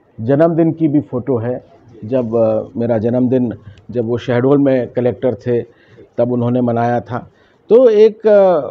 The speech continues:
बहुत ही सुखद, अ, बचपना रहा है मेरा। अ, बहुत कुछ, अ,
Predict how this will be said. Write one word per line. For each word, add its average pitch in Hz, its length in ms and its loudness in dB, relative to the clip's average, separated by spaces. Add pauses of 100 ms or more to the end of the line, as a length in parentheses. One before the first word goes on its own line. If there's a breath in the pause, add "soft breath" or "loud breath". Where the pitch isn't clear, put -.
(100)
बहुत 180 480 -2
ही 240 120 -2
सुखद, 190 580 -4 (760 soft breath)
अ, 82 300 -6 (600)
बचपना 143 440 0
रहा 127 260 0
है 156 140 -2
मेरा। 156 360 -4 (380 soft breath)
अ, - 120 -4
बहुत 127 540 -4
कुछ, - 280 -6
अ, 110 360 0